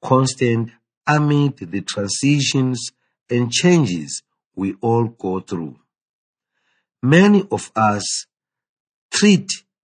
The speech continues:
changes and challenges as threats. We fear change because it demands that we stretch ourselves and adapt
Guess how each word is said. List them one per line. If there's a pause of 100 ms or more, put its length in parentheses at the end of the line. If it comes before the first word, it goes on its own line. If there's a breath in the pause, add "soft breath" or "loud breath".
(140)
changes
and
challenges (220)
as
threats. (920)
We
fear
change (460)
because
it
demands
that (440)
we
stretch
ourselves (460)
and
adapt